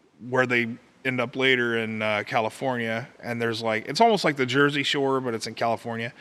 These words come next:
And they're, like, playing darts and getting cotton candy and all that stuff. So the dad, the mom, the dad starts playing a game. The mom's like, "I gotta go to the bathroom, watch the daughter."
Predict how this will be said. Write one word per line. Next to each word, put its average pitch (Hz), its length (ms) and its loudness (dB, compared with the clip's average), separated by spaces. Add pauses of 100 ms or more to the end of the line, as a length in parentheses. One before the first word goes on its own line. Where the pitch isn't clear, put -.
(600)
And 131 280 2
they're, 135 100 6
like, 120 200 4
playing 131 280 2
darts 143 600 4
and 113 560 -6
getting 110 220 -6
cotton 85 260 -4
candy 123 640 0
and 110 280 -8 (500)
all 131 160 2
that 107 160 0
stuff. 110 420 -2 (1000)
So 123 420 4
the 123 120 0
dad, 147 540 4
the 127 60 -4
mom, 135 560 4 (400)
the 139 60 -4
dad 170 240 4
starts 175 180 0
playing 165 240 2
a 151 60 2
game. 143 440 4
The 127 60 0
mom's 123 320 4
like, 120 160 2
"I 165 80 4
gotta 190 160 6
go 175 120 4
to 160 60 2
the 147 80 -4
bathroom, 147 680 0
watch 139 220 2
the 139 100 -4
daughter." 127 580 2